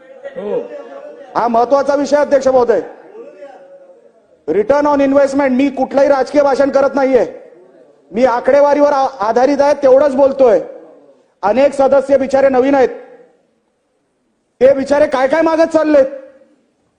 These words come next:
Speaker 2: रस्ते मागतायत, हॉस्पिटल मागतायत,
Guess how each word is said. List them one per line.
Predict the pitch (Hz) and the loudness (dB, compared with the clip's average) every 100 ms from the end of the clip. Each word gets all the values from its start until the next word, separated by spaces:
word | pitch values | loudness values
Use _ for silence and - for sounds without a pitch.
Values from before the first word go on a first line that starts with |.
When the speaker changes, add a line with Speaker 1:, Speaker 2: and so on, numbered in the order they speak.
| _ _ _ - | _ _ _ -6
Speaker 2:
रस्ते | 185 247 - 302 | -2 -2 0 0
मागतायत, | 285 262 269 277 262 | 2 -2 -2 0 2
हॉस्पिटल | 202 202 277 285 | 0 -2 0 0
मागतायत, | 277 269 277 277 | 0 -2 -2 0